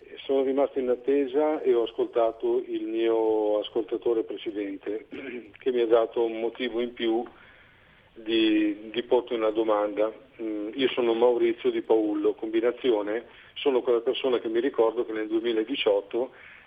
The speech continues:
ti meravigliò con una considerazione dicendo,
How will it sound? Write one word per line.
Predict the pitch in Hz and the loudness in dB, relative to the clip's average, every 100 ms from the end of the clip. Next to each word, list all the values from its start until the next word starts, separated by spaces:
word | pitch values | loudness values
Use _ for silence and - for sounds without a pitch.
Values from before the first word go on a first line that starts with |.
| - | -10
ti | 143 | -4
meravigliò | 120 110 110 139 117 104 117 - | 0 2 0 0 2 2 2 -2
con | - 120 117 | -6 -4 -2
una | 113 110 107 101 101 | -2 0 0 0 -2
considerazione | 127 - 123 113 123 - 120 117 | -2 -2 0 0 0 -2 -2 -2
dicendo, | 117 113 - 110 107 104 104 | -2 -4 0 0 2 0 0